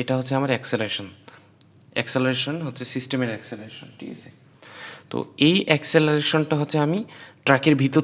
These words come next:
থেকে যখন আমি ব্লকটাকে অবজার্ভ করব, তখন দেখব যে ব্লকটা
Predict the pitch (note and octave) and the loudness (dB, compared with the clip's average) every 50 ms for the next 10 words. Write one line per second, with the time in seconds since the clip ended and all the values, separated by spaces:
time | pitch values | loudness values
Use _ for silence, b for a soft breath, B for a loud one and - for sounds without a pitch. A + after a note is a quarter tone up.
0 | D#3 E3+ D#3 E3+ D#3 C#3+ C3+ C3+ C#3+ C#3 C#3 C#3+ C#3+ C#3+ C#3+ C3+ C3+ - - - | 2 2 0 0 0 0 0 2 2 2 4 4 2 2 0 -2 -4 -8 -14 -10
1 | - A#2+ A#2 A#2+ C3 C#3+ C3+ C3+ - - - C#3+ C#3 - D3 D3 C#3+ C#3+ C#3+ C#3+ | -8 -4 2 6 6 6 6 4 -4 -2 -2 -2 -2 0 -2 0 0 0 -2 -4
2 | C#3+ - - - - _ - - B2+ A#2+ A2 - - C#3 D3 C#3+ - - - - | -8 -14 -18 -20 -20 _ -2 2 2 2 2 4 6 6 4 4 0 -6 -2 -2
3 | A2+ A2 G#2 B2 F3+ A#3+ - B B B B B B B B - - A2 C3 C3+ | -2 0 0 -2 -4 -4 -6 B B B B B B B B -2 -2 0 2 2
4 | C#3 C#3+ C3 B2 D3+ C#3+ D#3 C#3 B2+ B2 A#2+ A#2+ B2 - C3 | 2 2 2 2 0 0 0 0 2 2 0 0 0 -2 -2